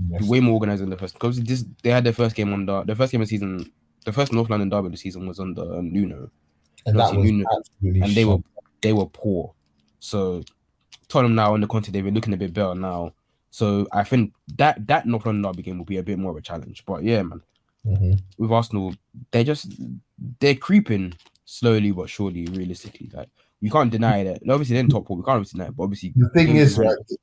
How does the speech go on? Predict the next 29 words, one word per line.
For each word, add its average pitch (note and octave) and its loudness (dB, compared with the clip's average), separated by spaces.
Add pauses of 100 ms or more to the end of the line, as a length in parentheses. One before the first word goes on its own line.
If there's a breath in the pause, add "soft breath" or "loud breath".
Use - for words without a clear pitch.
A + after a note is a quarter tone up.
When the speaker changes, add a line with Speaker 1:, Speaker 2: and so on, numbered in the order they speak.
Speaker 1:
the, A2+ 2
the G2+ 0
only C#3+ 8
thing C#3+ 4
that B2 4
they B2 4
have B2 2
the A#2 4
benefit A#2+ 2
for G2+ 0
of, G2+ 2
and, F#2+ 2
uh, F#2 0
same A2+ 2
with, G2+ 4
um, F2+ 0
Tottenham, F#2 0 (400)
is G2+ -2
that F#2+ 2
this A2+ 2
once A2 2
a A2+ 2
ga-, G#2+ -2
once B2 0
a A2 2
week G#2 0
game A#2 4 (480)
thing B2+ 4
Speaker 2:
Yeah. C#3 6